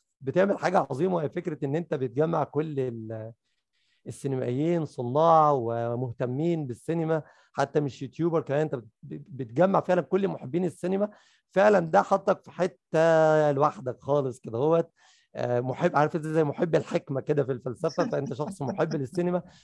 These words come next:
بأي شكل، بتحط حاجة للسينما. أنا نفسي أعمل نفس اللي بتعمله ده، بس مع ناس أبسط كمان، يعني ناس مش، آه، بتوع سينما، وهي فكرة إن السينما جمالها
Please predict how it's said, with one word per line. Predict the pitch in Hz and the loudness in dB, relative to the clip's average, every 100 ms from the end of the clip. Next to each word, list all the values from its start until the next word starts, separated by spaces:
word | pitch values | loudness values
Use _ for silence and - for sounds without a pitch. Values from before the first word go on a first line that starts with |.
| _ | _
بأي | 139 170 151 | 0 2 2
شكل، | 175 175 - _ _ | 0 0 -10 _ _
بتحط | 131 - - 196 196 - | -2 -2 0 -2 -2 0
حاجة | 185 190 | 0 2
للسينما. | 165 - 185 165 | -2 -2 0 0
أنا | |
نفسي | 185 196 | 2 2
أعمل | 190 175 | 2 2
نفس | 165 180 | -2 -2
اللي | 180 | -6
بتعمله | 151 156 185 180 | -2 -2 0 2
ده، | 208 208 _ _ - | 2 2 _ _ -2
بس | 156 - | -2 -2
مع | 165 147 | 0 2
ناس | 165 202 - | 4 4 4
أبسط | 147 - 143 - | 2 0 -8 -4
كمان، | 139 151 139 | -2 0 0
يعني | 143 160 147 | 0 0 0
ناس | 147 147 143 | -2 -2 -6
مش، | 135 135 - - 135 | -6 -6 -14 -8 -4
آه، | 123 123 113 - _ | -2 -4 -6 -16 _
بتوع | - 233 135 127 170 151 | -18 -16 -10 -2 2 2
سينما، | - 175 185 202 _ _ _ - | 0 -2 0 -2 _ _ _ -4
وهي | 131 139 | -2 0
فكرة | 185 170 160 170 | 0 -2 -2 -2
إن | 180 | 0
السينما | 165 - 190 202 208 | -4 -2 0 4 4
جمالها | - 147 165 226 175 208 - | 4 2 4 6 6 2 0